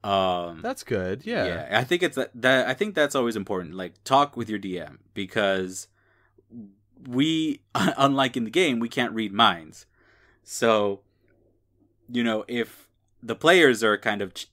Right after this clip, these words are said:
Speaker 1: uh, struggling with something, something as a challenge, and they don't talk to their D M, then the D M's not really gonna know. So they might not like something that's in the game that the D M is, like,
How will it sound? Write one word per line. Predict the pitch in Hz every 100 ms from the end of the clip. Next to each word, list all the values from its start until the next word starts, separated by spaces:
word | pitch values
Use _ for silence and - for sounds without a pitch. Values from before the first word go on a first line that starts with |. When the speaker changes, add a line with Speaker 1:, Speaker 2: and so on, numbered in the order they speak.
| _
Speaker 1:
uh, | 107 101 95 92
struggling | 92 110 98 98 95
with | 92
something, | 92 - 95 92
something | 98 92
as | 92
a | 90
challenge, | 110 98 90 92 - _ _ _ _ _ _ _
and | 123 117
they | 120
don't | 123 113
talk | - 120
to | -
their | 98
D | 92 113
M, | 160 120 104 67 85
then | 107 113
the | 104
D | 117
M's | 131 117
not | 123 113
really | 117
gonna | 110 98
know. | 127 107 85 - _ _ _ -
So | - 104 95 90 - 57
they | 98 117
might | 123 117 110
not | 110 98
like | 107 101
something | 107 98
that's | 95 92
in | 95
the | 92
game | 110 104 92 90 _ _ _ _ _ -
that | 107 101
the |
D | 98 104 104
M | 101 95
is, | 92
like, | 98 90 87